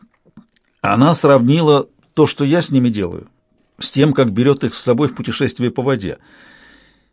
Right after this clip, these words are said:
И она переживает, что так и не родила дочь для своего материнского дома.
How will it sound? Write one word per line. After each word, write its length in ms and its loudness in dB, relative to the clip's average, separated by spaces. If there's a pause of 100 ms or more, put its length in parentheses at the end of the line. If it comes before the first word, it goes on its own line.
(120)
И 80 -8
она 220 -4
переживает, 580 -2
что 180 -4
так 300 -4
и 140 -4
не 120 0
родила 340 0
дочь 520 -4 (240)
для 320 -2
своего 380 0
материнского 600 -4
дома. 320 -2